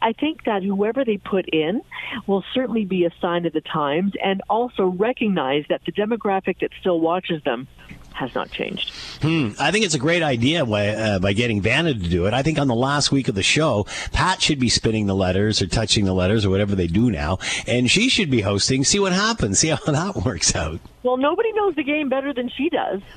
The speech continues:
Speaker 2: Yeah.
Speaker 1: And, I mean, why not? I think that it would be a bit of a natural progression. It wouldn't be too much of a disruption in terms of the viewer's enjoyment for those people. There are many, for many people, Wheel of Fortune is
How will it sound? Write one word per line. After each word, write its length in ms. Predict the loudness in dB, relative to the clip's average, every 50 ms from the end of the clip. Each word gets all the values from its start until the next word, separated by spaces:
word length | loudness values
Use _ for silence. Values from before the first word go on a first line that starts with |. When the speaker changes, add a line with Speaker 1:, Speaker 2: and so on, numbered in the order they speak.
| -14 -8
Speaker 2:
Yeah. 340 | -4 -2 -2 0 -2 -2 -4 -4
Speaker 1:
And, 240 | -6 -6 -8 -10 -10 -8
I 160 | -6 -4 -4
mean, 300 | -2 -2 -2 -2 -2 -2
why 220 | -2 -2 -2 -2
not? 400 | -2 -2 -2 -2 -4 -4 -4 -4
I 180 | -4 -4 -4 -2
think 220 | -2 -4 -2 -2
that 140 | -2 -2 -2
it 80 | -2 -4
would 160 | -6 -4 -2
be 180 | -2 0 0
a 60 | 0 0
bit 140 | 0 -2
of 100 | -2 -2
a 60 | -2 -2
natural 380 | -2 -4 -4 -4 -4 -6 -6
progression. 580 | -4 -6 -6 -4 -2 -2 -2 -2 -2 -4 -4 -4
It 140 | -4 -4 -4
wouldn't 140 | -4 -4 -4
be 80 | -6 -6 -6
too 80 | -4 -4
much 180 | -2 -2 -2 -2
of 80 | -2 -4
a 60 | -4
disruption 600 | -4 -6 -6 -2 -2 -2 -2 -2 -2 -2 -2 -2
in 100 | -2 -2
terms 340 | -2 -2 -2 -2 -2 -4 -6
of 80 | -4
the 80 | -4 -4
viewer's 400 | -4 -2 0 0 2 0 0 0
enjoyment 600 | -2 -2 -2 0 0 2 2 2 0 -2 -2 -2 -6 -10 -10 -10 -6
for 100 | -2 -2
those 260 | 0 2 2 2 0 -2 -2
people. 440 | -2 -2 0 2 2 2 2 0 -2 -4 -10 -8 -4
There 120 | -2 -2 0
are 80 | 2
many, 260 | 2 2 2 2 2 0 -2 -6 -10 -4
for 140 | -2 -2 0
many 240 | 0 0 0 0 0
people, 500 | 2 0 0 0 0 -2 -2 -2 -4 -6 -10 -16 -18 -18 -20 -20 -12 -6
Wheel 240 | -2 0 2 2 2
of 80 | 0 -2
Fortune 580 | -2 -2 -2 -2 -2 -2 -2 -2 -2 -2 -4 -4 0
is 240 | 0 0 0 0